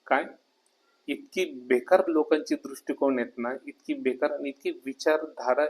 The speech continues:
इतकी बेकार आहेत खालच्या पातळीवरती की तुम्हाला आता काय सांगायचंय.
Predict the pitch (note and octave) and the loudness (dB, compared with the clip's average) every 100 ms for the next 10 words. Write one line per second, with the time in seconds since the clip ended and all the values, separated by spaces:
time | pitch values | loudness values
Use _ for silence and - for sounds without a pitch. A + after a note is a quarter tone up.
0 | - C3+ _ D#3 C3+ B2 B2 C#3+ C3+ B2+ | -2 -12 _ -8 -2 -2 0 0 0 -2
1 | - _ _ _ _ _ _ _ _ - | -6 _ _ _ _ _ _ _ _ -2
2 | C3+ C3 C#3+ C3+ C3 B2+ B2 A#2+ - C#3 | -2 0 2 2 2 0 2 -2 -6 -16
3 | _ _ _ _ _ _ _ _ _ _ | _ _ _ _ _ _ _ _ _ _
4 | _ _ _ - A2+ C#3 C#3+ C#3+ D3+ D3+ | _ _ _ -8 -6 -2 2 2 2 0
5 | - D3 - C3 B2+ B2 C3+ | 0 0 0 -2 -2 -4 -8